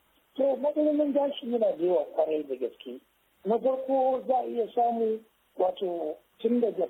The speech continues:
farko a haihuwar mutum, wani akan samu tangarɗa ce da kansa ba gashin ba ta fito ba, ko kuma wani sashi na kan gashi ba zai fito ba,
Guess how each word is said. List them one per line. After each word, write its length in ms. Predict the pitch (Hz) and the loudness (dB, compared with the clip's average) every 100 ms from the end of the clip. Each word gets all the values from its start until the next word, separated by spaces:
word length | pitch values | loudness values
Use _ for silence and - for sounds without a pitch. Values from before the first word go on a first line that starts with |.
| - | 0
farko 540 | 208 208 - 220 214 214 _ _ _ _ | 0 0 0 2 2 -4 _ _ _ _
a 340 | - 160 143 143 - - | -2 2 4 2 0 0
haihuwar 340 | 226 202 214 | 2 2 0
mutum, 460 | 214 - 247 226 226 _ _ _ - | 0 -2 -2 -2 -4 _ _ _ 0
wani 440 | 202 247 247 254 - _ _ _ | 0 2 -2 -4 -8 _ _ _
akan 280 | - - 226 | -6 0 0
samu 180 | 185 185 | 0 0
tangarɗa 500 | 202 208 214 220 190 - | 0 2 0 0 -2 0
ce 120 | 220 226 | -2 0
da 100 | - - - | -2 -6 -2
kansa 380 | 262 233 - 165 | 0 2 0 2
ba 220 | 180 185 - _ _ _ | 2 2 -4 _ _ _
gashin 300 | 226 220 208 | 0 0 0
ba 140 | 170 | 0
ta 80 | 170 156 | 0 -8
fito 180 | - 151 | -10 -4
ba, 160 | 135 143 - _ _ _ _ | -4 -4 -10 _ _ _ _
ko 140 | - 226 | -2 0
kuma 220 | 233 226 | 0 -2
wani 200 | 233 233 - - | 0 -4 -8 -2
sashi 340 | 240 240 - | 0 0 -6
na 100 | 202 196 - _ | -10 -10 -12 _
kan 160 | 233 175 _ _ _ _ _ | -6 -6 _ _ _ _ _
gashi 300 | 202 196 202 | 0 0 -2
ba 80 | 151 160 | -2 -2
zai 100 | 165 | -2
fito 280 | - 143 139 | -6 -6 0
ba, 140 | 135 | 0